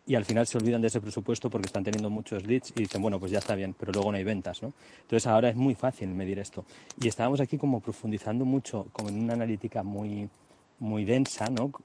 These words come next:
Y, y ni siquiera se está haciendo lo básico. Si os dais cuenta, yo os invito a que hagáis una prueba, que cojáis las marcas más relevantes de cualquier sector, cogéis el ibex treinta y cinco y buscáis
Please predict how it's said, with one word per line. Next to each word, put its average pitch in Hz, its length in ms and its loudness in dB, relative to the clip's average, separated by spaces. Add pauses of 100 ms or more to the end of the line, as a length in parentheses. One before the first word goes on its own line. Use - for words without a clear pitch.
(120)
Y, 107 420 0 (260)
y 127 60 0
ni 120 120 4
siquiera 123 340 2
se 131 80 0
está 127 160 0
haciendo 117 300 -2
lo 101 100 0
básico. 117 500 -2 (440)
Si - 180 2
os 104 100 4
dais 117 180 2
cuenta, 127 260 2
yo 113 280 4
os 117 160 -4
invito 107 220 -2
a 117 60 2
que 120 80 4
hagáis 110 280 0
una 107 140 -2
prueba, 123 320 2
que - 60 -10
cojáis 101 340 -2
las 104 160 -2
marcas 104 460 -2 (380)
más 110 180 0
relevantes 104 560 0
de 107 80 -6
cualquier 95 400 -2
sector, 123 500 -2
cogéis 101 300 -4
el 104 80 0
ibex 101 160 0
treinta 101 240 -2
y 92 40 -2
cinco 139 300 0
y 120 40 2
buscáis 101 440 -4